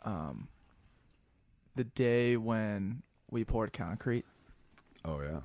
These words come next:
Speaker 1: And just, like, we poured a concrete slab for a, um,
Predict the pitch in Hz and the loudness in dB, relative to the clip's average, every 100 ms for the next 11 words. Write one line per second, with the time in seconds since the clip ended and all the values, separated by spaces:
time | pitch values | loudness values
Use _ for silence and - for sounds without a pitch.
0 | - 127 117 110 107 107 - 107 95 98 | -4 -2 0 0 -2 -2 -4 -2 -4 -6
1 | - - 123 120 139 123 113 113 113 113 | -6 0 2 6 8 8 6 0 0 -2
2 | - - 92 95 - 101 95 92 - - | -4 0 0 0 -2 0 0 0 -4 -14
3 | - - - - 104 101 95 90 | -20 -20 -20 -12 -6 -4 -4 -6